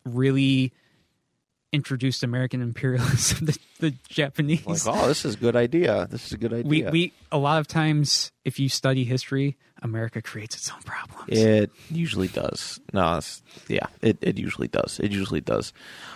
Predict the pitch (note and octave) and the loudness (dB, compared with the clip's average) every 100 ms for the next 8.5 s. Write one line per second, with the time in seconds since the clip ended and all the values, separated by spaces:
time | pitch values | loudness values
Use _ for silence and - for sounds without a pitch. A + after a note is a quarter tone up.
0 | - A2+ A#2 A2+ A2+ G#2+ G#2 _ _ A#2 | -4 2 4 4 2 0 -8 _ _ 0
1 | A#2 A#2 - A2 G2 B2 A2+ G2+ - A2+ | 2 2 2 -2 0 -2 -2 0 0 0
2 | E3+ F3 - F3+ E3 D#3 G3 F3 E3 D#3+ | 0 -4 -2 0 2 2 2 0 0 0
3 | F3 F3+ F3 F3 G3 A#3+ C#4+ G3+ G3+ D3+ | 2 2 2 2 2 2 2 4 2 2
4 | - B3+ A#3+ - A3 A3 E3+ E3+ D#3+ - | 0 0 0 -2 2 2 2 2 0 -4
5 | - E3+ G#3+ A3+ D#4+ G#2 - - - - | -4 0 2 2 0 -2 -12 -20 -18 -4
6 | B2+ C#3 C#3 C#3 C3+ D2 - _ D3 C#3+ | 2 4 4 2 0 -8 -16 _ 0 0
7 | - D3+ D#3+ D#3 F3+ F#3 G3 F#3+ D#3+ E3+ | 2 2 2 4 2 2 2 2 2 2
8 | F#3 E3+ - - | 2 0 -4 -6